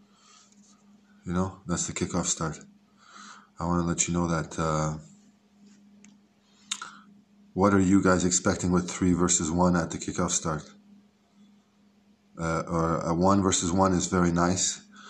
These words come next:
precisely well done. I appreciate that the, the green bin was taken away. The green, the green stuff, uh, finally was taken away, but it took a long time to escalate that, and it's very well done.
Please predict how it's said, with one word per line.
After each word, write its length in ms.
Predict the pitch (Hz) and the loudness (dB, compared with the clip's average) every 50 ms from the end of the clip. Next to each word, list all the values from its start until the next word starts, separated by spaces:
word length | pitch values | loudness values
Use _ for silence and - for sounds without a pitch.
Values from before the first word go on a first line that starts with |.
| - - - - - _ - | -20 -20 -20 -20 -20 _ -6
precisely 800 | - 95 87 - - 92 87 87 - - - 87 85 85 - - - _ - | -2 0 0 2 2 2 2 2 0 0 0 0 -2 -2 -6 -16 -18 _ -6
well 220 | 85 85 87 87 | -2 -2 0 0
done. 440 | 80 78 82 87 95 98 98 - - - _ _ - - - - - - - _ - | 0 0 0 0 0 -2 -6 -10 -16 -20 _ _ -20 -20 -20 -20 -20 -20 -16 _ -4
I 100 | 85 82 | -4 -4
appreciate 460 | 80 - - 87 85 - 90 87 78 | -4 -4 -2 0 0 0 0 0 -2
that 140 | 85 80 80 | -2 -4 -2
the, 300 | 85 82 82 80 64 65 76 | -2 -2 -2 -2 -4 -4 -6
the 80 | 85 | -4
green 240 | 73 80 85 82 82 | -2 0 0 0 2
bin 160 | 78 85 85 | 0 0 0
was 180 | 82 80 76 - | 0 -2 -2 -2
taken 300 | - 90 78 - - 82 | -2 -4 -4 -4 -4 -4
away. 420 | 82 82 82 85 87 90 90 - - - - - - - _ _ - | -4 -2 -2 -2 -2 -2 -4 -8 -14 -18 -20 -20 -20 -20 _ _ -10
The 100 | - 78 | -10 -6
green, 400 | - 82 82 82 80 82 76 78 | -2 -2 0 0 0 -2 -2 -4
the 80 | 80 78 | -4 -4
green 260 | 78 82 85 85 80 | -2 -2 -2 -2 -2
stuff, 300 | - - 85 85 85 - - 87 | -2 -2 -2 -2 -2 -2 -4 -4
uh, 100 | 85 80 | -4 -4
finally 300 | - - 85 82 82 82 | -4 -4 -4 -2 -2 -2
was 160 | 80 76 - | -2 -4 -4
taken 260 | - 87 82 - 87 | -4 -6 -6 -4 -4
away, 160 | 82 85 90 92 | -2 -2 -2 -2
but 220 | 76 92 87 87 - - - - - - - | -2 -2 -4 -4 -6 -14 -16 -18 -18 -12 -10
it 120 | 90 82 | -10 -6
took 180 | - 113 113 - | -4 -4 -2 0
a 60 | 139 | 2
long 400 | 120 113 120 127 127 127 120 107 | 2 4 4 2 2 0 -4 -4
time 280 | - 98 98 113 120 110 | 0 2 2 2 2 0
to 80 | - 101 | -2 0
escalate 540 | 90 101 101 - - - 98 95 87 87 - | 0 0 0 0 0 0 2 2 2 2 0
that, 120 | 87 87 | 0 0
and 140 | 87 87 85 | 0 0 0
it's 160 | 82 82 - | -2 -4 -4
very 360 | - - 98 98 104 104 101 | -2 2 2 4 4 4 4
well 280 | 95 90 87 90 90 90 | 2 2 2 2 2 0
done. 380 | 87 90 90 95 98 87 - | 0 0 0 0 0 -2 -6